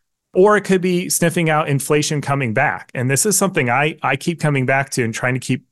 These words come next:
making the point with people that when we look back at the big inflation period in history, we always say, "Oh, the inflation period of the seventies." But it wasn't this homogenous, monolithic period of, like, just high inflation all throughout the seventies. It was actually two major waves.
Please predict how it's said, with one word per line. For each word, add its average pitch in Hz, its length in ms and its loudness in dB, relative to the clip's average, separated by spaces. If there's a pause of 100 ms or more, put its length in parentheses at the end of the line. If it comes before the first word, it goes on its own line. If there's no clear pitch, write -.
(420)
making 123 280 -2
the 110 80 0
point 165 260 -2
with 120 140 -4
people 113 220 -2
that 107 220 0 (540)
when 139 120 2
we 160 60 4
look 214 220 0
back 220 180 0
at 160 80 -4
the 147 80 2
big 143 380 0
inflation 117 800 -4
period 113 340 -2
in 95 80 -8
history, - 560 -6 (500)
we 135 120 2
always 160 180 4
say, 147 100 2
"Oh, 156 140 2
the 156 100 2
inflation 135 420 -2
period 117 200 0
of 104 80 -6
the 101 60 -4
seventies." - 520 -8 (520)
But 143 100 2
it 165 80 4
wasn't 220 320 0
this - 340 0 (640)
homogenous, 131 680 0
monolithic 120 560 -2
period 117 280 0
of, 104 120 -4
like, 107 260 -4 (300)
just - 220 -2
high 135 140 2
inflation 123 460 -2
all 113 180 0
throughout 104 240 -2
the 113 80 -8
seventies. 101 540 -8 (400)
It 147 60 -2
was 151 100 4
actually 208 240 2
two 175 260 2
major 123 420 -2
waves. 98 640 -6